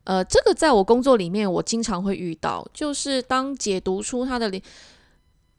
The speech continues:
呃，他的灵魂目的之后，人却不觉得，“嗯，我不觉得我想要在那个方向上啊。”这样。好，那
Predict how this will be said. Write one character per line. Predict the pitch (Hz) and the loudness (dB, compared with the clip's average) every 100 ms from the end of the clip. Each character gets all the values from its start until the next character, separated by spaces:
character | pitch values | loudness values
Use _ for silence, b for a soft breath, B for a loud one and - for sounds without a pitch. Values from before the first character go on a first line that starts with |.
| _ | _
呃， | 208 202 | 0 0
他 | 190 262 | 0 -2
的 | 240 208 - _ _ _ _ - | 0 -2 -4 _ _ _ _ -4
灵 | 208 208 240 | 0 0 0
魂 | 233 190 | 0 0
目 | 208 240 254 | 0 0 0
的 | 220 247 | 0 -2
之 | 208 - 208 | -2 -2 -2
后， | 226 190 | 0 0
人 | 165 175 185 208 | 0 0 0 0
却 | 262 262 | 0 2
不 | 277 | 0
觉 | - 175 | 0 -2
得 | 160 | 0
，“嗯， | 285 254 311 | 0 0 -2
我 | 196 | -2
不 | 370 | 0
觉 | 247 | 2
得 | 226 | 2
我 | 254 | 2
想 | 190 | -2
要 | 208 | -4
在 | 247 | -4
那 | 233 | -4
个 | 202 | -4
方 | 202 | -6
向 | 202 214 | -6 -4
上 | 185 214 170 | -4 -4 -4
啊。” | 117 101 113 | -6 -10 -10
这 | 139 - | -10 -8
样。 | 85 - - _ _ _ | -10 -12 -16 _ _ _
好， | - - - B B B B B B | -12 -12 -16 B B B B B B
那 | 240 233 202 | -2 -2 -4